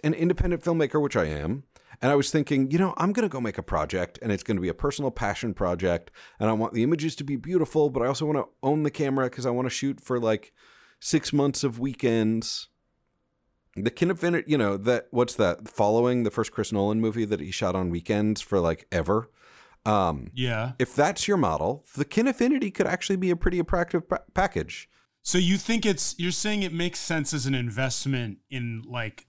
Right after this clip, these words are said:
Speaker 2: in the filmmaker who's kinda, like, one mule, what do you call it again
Speaker 1: A
Speaker 2: now
Speaker 1: one
Speaker 2: instead
Speaker 1: mule
Speaker 2: of
Speaker 1: team.
Speaker 2: one
Speaker 1: One mule
Speaker 2: the
Speaker 1: team.
Speaker 2: one mule, the one m-, mule team filmmaker who's not using it as, like, a rental out to other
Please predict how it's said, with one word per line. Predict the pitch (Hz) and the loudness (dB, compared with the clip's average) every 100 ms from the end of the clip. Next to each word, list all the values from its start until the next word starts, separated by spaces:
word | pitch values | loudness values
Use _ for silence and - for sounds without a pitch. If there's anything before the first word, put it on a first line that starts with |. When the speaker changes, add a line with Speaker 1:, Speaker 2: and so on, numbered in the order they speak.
| 120 _ | -20 _
Speaker 2:
in | 135 | -8
the | 113 | -8
filmmaker | - - 170 156 139 127 - 127 113 107 - | -8 -2 0 2 0 -2 -2 -4 -2 -6 -6
who's | 143 - | -4 -4
kinda, | - 131 | -2 -2
like, | 117 107 101 - - _ _ _ _ _ 113 | -2 -6 -8 -14 -20 _ _ _ _ _ _
one | 113 113 120 135 123 113 110 92 _ _ _ _ _ 113 | -20 -16 -6 -4 -2 -4 -8 -12 _ _ _ _ _ -20
mule, | 120 123 120 117 113 98 - _ _ | -10 -6 -4 -6 -8 -10 -18 _ _
what | 127 | -6
do | 135 | -4
you | 135 | -4
call | 139 131 | -6 -6
it | 127 | -6
again | 123 131 | -6 0
Speaker 1:
A | 147 | 2
Speaker 2:
now | |
Speaker 1:
one | 131 151 | 6 6
Speaker 2:
instead | 151 | 6
Speaker 1:
mule | 156 143 | 8 6
Speaker 2:
of | |
Speaker 1:
team. | - 131 98 78 | 6 4 4 2
Speaker 2:
one | 98 120 _ _ | -2 -8 _ _
Speaker 1:
One | 107 120 | 2 4
mule | 120 113 | 6 6
Speaker 2:
the | 107 | 4
Speaker 1:
team. | - | 4
Speaker 2:
one | - 175 | 4 4
mule, | 170 160 151 147 | 4 4 2 -2
the | 143 151 | -2 2
one | 165 190 185 | 4 4 2
m-, | 202 | 2
mule | 175 165 156 | 0 2 2
team | - 165 151 | 2 0 0
filmmaker | - 156 147 135 131 117 | 0 2 2 2 0 -2
who's | 123 120 | -2 -2
not | 127 131 135 123 | 0 0 0 -2
using | 127 117 127 | -4 -2 -2
it | 120 | -2
as, | 113 110 | -4 -6
like, | 113 104 | -8 -8
a | 104 | -8
rental | 107 110 120 113 | -6 -6 -6 -6
out | 107 - | -8 -8
to | 113 | -10
other | 104 104 95 | -10 -10 -14